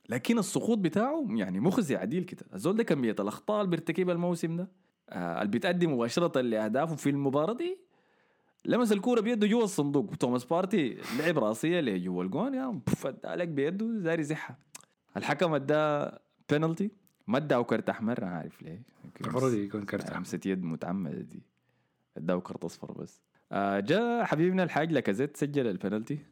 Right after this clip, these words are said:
Speaker 1: <laughs> لاكازيت المباراة دي كان كعب شديد برضه. <laughs> كان كعب، شكله تعبان، يا ما أعرف، امبارح شكله عنده فعالية، حفلة عيد ميلاد ولا حاجة، ولا شيش. شكله بشيش، صح؟
Speaker 2: آه، شكله بيشيش.
Speaker 1: شكله عباد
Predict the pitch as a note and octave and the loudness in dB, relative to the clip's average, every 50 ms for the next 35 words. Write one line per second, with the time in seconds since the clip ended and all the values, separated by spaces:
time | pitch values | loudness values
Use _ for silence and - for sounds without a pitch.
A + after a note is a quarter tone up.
0 | _ _ - A#2+ - - E3+ D#3 - - - - - - - C3 B2+ - C#3+ D3+ | _ _ -2 -2 0 2 2 0 0 -4 -8 -12 -14 -8 -6 -4 -2 -2 0 0
1 | E3+ F3 F3+ E3 C3 A#2+ A2 G#2+ A2+ A#2 A2 A#2+ - A2 G#2+ G#2 - G2+ F2+ E2 | 0 2 2 0 0 2 2 2 2 0 -2 -2 -4 -4 -4 -4 -4 -4 -4 -4
2 | - - - - D2 - - - - - - - - - - - B2+ - - B2+ | -8 -12 -14 -14 -14 -14 -14 -16 -18 -18 -18 -12 -8 -4 -2 -2 0 2 0 0
3 | - - - - - - - - - _ - - G#2+ F#2+ F2 - D2 - - - | 2 2 0 0 -2 -10 -20 -20 -20 _ -6 -6 -6 -4 -4 -6 -6 -6 -10 -6
4 | - - D#3 F#3 F3+ - - F2 F2 F2+ G2 F#2+ F#2 F2 D#2+ E2 G2+ A2+ A2+ G2+ | -4 -2 0 0 0 0 -2 -4 -2 -2 -2 -2 -2 -2 -4 -4 -2 -2 -2 -4
5 | F#2+ F#2 - - - - - E2 F2+ A2+ A#2+ A2 - - G#2+ - G2+ F#2 F2 F#2 | -4 -6 -10 -12 -18 -16 -10 -4 0 0 0 0 -2 -4 -4 -2 -2 -2 0 -2
6 | F#2 F2 E2 - D#2 D2+ D2 D2+ D#2 D#2 D2+ - - - - D#2 - - _ _ | -2 -4 -4 -6 -8 -8 -8 -8 -8 -8 -8 -12 -14 -12 -12 -12 -12 -14 _ _
7 | _ - E2+ E2 D#2+ D#2 D#2+ E2 D#2+ - - G#1 G1+ - - F#2 E2+ D#2 D2 D#2 | _ -8 -8 -6 -6 -6 -6 -6 -6 -6 -8 -8 -8 -8 -8 -6 -6 -6 -8 -10
8 | - _ _ _ _ _ _ _ _ _ _ _ _ _ _ _ - G#2+ A#2+ A#2+ | -16 _ _ _ _ _ _ _ _ _ _ _ _ _ _ _ 0 2 2 2
9 | A2+ G2+ - G#2+ G#2+ G#2 G2 G#2 A2 - - - - _ _ _ - - C4+ - | 2 2 2 2 2 4 4 2 0 -2 -8 -16 -18 _ _ _ -8 -6 -2 0
10 | C#4 - A3 - C#3 C#3 B2 F#2 F2+ - - A2+ B2 D3+ - - _ _ _ _ | 0 0 2 2 2 4 4 2 0 -2 -2 -2 -2 -2 -4 -10 _ _ _ _
11 | _ _ - - - A#2+ A2+ A2+ A#2 A#2+ A#2+ - A#2+ - - G#2 G2+ G2 F#2+ - | _ _ -14 -8 -4 0 2 2 2 2 2 -2 -6 -6 -8 -6 -6 -6 -6 -4
12 | G#2+ G2+ G2 F#2 F2 E2+ - E3+ - B2+ F#2 F2 F#2 F#2+ G2+ | -6 -4 -4 -6 -4 -4 -2 0 0 0 2 0 0 0 0